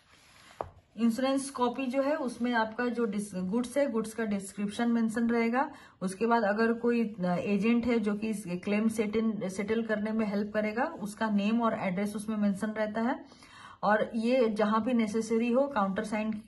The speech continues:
किया, किया रह सकता है। और इस, ये कौन से date को issue किया गया है ये उसमें mention होगा। और ये हमेशा याद रखिएगा friends कि जो insurance का इशू date होता है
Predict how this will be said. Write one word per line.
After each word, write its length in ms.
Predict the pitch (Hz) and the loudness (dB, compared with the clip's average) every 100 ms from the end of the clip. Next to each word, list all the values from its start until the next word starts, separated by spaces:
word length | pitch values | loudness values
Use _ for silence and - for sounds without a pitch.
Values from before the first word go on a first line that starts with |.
| 185 - | -14 -10
किया, 260 | 190 190 185 | -2 0 0
किया 360 | 185 208 214 | -2 0 2
रह 200 | 214 220 | 2 2
सकता 360 | 220 233 - 226 | 0 -4 -2 0
है। 280 | 226 311 339 - - - - | 0 -2 -6 -18 -20 -10 0
और 140 | 190 | 0
इस, 200 | - 226 | 0 0
ये 220 | 226 247 | 4 4
कौन 280 | 254 226 226 | 4 4 4
से 120 | 226 | 4
date 320 | 233 233 240 - | 4 2 2 0
को 140 | 262 | -2
issue 300 | 226 202 247 | -2 -2 -4
किया 280 | - 247 240 | 0 2 4
गया 160 | 233 | 4
है 120 | 254 220 | 2 2
ये 120 | 214 | 2
उसमें 240 | 220 233 | 2 2
mention 360 | 226 208 208 226 | 2 2 2 2
होगा। 360 | 226 226 302 - - - | 2 2 0 -4 -16 -2
और 140 | 190 202 | 0 2
ये 220 | 214 277 | 2 4
हमेशा 480 | 269 240 247 269 269 | 4 4 4 4 4
याद 260 | 254 240 | 4 4
रखिएगा 400 | 240 247 262 254 | 2 -2 0 0
friends 340 | 247 262 285 - | 0 -2 -2 -2
कि 120 | 233 | 0
जो 160 | 240 | 0
insurance 540 | 220 220 208 233 254 247 | 0 0 0 0 0 0
का 120 | 262 | 0
इशू 320 | - 208 262 | 0 -2 -2
date 240 | 247 226 220 | 2 2 2
होता 240 | 196 180 | -2 -2
है 480 | 208 339 - - | -2 -4 -10 -20